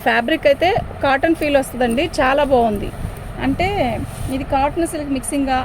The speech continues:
అని అంటే కాటన్ సిల్క్ మిక్సింగ్ కాదు. కాస్ట్లీ కాటన్ శారీస్ ఇలా వస్తున్నాయండి ప్రజెంట్ ఇప్పుడు. ఇంతకుముందు రోజుల్లో కాటన్ వేరు వస్తుంది,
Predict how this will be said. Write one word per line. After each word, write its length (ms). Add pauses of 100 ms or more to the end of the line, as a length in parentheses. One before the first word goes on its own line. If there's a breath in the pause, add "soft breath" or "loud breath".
(120)
అని 180
అంటే 180 (120)
కాటన్ 320
సిల్క్ 240
మిక్సింగ్ 360
కాదు. 220 (460 loud breath)
కాస్ట్లీ 420
కాటన్ 320
శారీస్ 340
ఇలా 140 (140)
వస్తున్నాయండి 560
ప్రజెంట్ 360
ఇప్పుడు. 240 (140)
ఇంతకుముందు 480
రోజుల్లో 320
కాటన్ 360
వేరు 200
వస్తుంది, 340